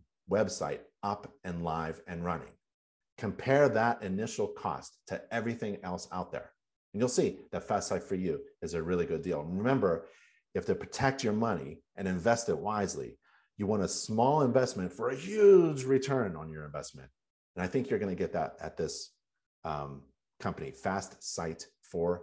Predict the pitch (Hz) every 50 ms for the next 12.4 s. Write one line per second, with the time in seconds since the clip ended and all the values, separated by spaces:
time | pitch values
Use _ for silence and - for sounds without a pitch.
0 | - - - 78 82 85 78 71 73 73 - _ _ _ - 92 80 80 - -
1 | 87 73 67 73 76 - _ _ _ _ _ _ _ _ _ - - 87 85 82
2 | 82 85 82 - - 95 - - 113 110 - 101 - 131 120 120 123 120 - -
3 | 117 113 - - _ _ _ - 113 110 113 113 113 107 104 98 90 90 104 107
4 | 104 - 113 104 90 - 107 101 92 - 104 95 - - 98 95 98 95 95 95
5 | - - - _ _ - 82 80 80 80 76 73 - - 87 92 - - - 92
6 | 82 80 80 78 - - _ - 90 80 76 76 71 - - _ _ _ _ -
7 | - 104 95 95 - 80 71 64 62 - - - - - - - _ _ _ _
8 | _ _ _ - - - _ - 92 98 110 131 156 185 196 175 127 104 92 82
9 | 78 76 76 87 117 135 - _ _ - - 98 - 113 110 120 120 113 101 95
10 | 82 - - 113 117 135 143 143 139 135 - - 107 98 101 101 - 104 107 117
11 | 127 131 131 135 131 - _ _ _ _ _ _ _ _ _ - 85 87 85 78
12 | - - - 69 78 139 208